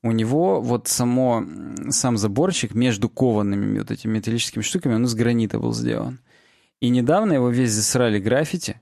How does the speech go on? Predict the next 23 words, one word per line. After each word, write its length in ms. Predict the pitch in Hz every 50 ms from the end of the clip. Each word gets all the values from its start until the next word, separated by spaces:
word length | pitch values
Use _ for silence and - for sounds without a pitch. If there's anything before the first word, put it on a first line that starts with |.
| _ -
типа 220 | - 107 - 120
там 320 | - 110 107 104 110 - - - - - -
Пашка 640 | - 117 113 113 - - - - 113 - - - - -
там 120 | - - - - -
<laughs> 80 | _
ебал 440 | - - - - 988 988 1017 1017 -
Сашку, 500 | - - - 127 147 185 - - - - 110
опять 340 | 113 101 - 117 110 98
же. 200 | 98 92 98 113 - 135 151 180 175 165 170 156 143 120 - - 170 165 -
И, 300 | 175 139 127 127 127 127 123 120 117 117
м, 340 | 117 123 123 120 120 117 110 107 104 - - - 185 - - 185 -
его 480 | 113 135 120 120 123 131 127 127 143 175 196
вместо 360 | 170 165 160 139 - - 127
того, 200 | 107 127 123 143
чтобы 320 | 139 - - 120 107 113 107
очистить 600 | 104 101 - - - 131 - - - - - -
от 100 | 110 110
граффити, 500 | 101 113 123 147 170 165 - 131 - - 107
его 140 | 107 117
просто 280 | 113 - 135 117 - 117
серой 300 | - - - 113 107 98
краской 400 | - 110 107 104 - - - 98
закрасили. 680 | 92 104 90 - 117 123 143 - - - 143 135 131